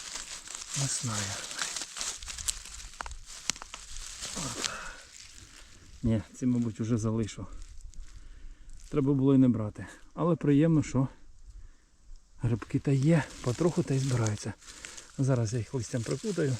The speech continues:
нехай тут лежать. А цього заберемо. Буває таке,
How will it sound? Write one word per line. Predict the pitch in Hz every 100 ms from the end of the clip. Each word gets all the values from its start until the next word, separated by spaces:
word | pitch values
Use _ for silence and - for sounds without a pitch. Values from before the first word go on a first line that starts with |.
| -
нехай | 120 - 139
тут | 131 - -
лежать. | 120 104 101 - - - - - - -
А | - -
цього | 156 151 151 - - -
заберемо. | 98 107 - 110 104 98 - - - - - - - - - - - - - - - - - - - - - - - - - - - - _ _ - - - - -
Буває | 117 117 117
таке, | 113 123 156